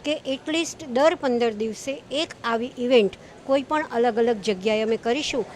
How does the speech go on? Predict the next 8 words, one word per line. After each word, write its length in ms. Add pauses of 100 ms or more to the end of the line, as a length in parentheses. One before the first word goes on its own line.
(280)
અને 260
દરેક, 600
અમ, 840
બાળકો, 440
યુવાનો 440
અને 140
ગૃહિણીઓને 720 (420)
એક 120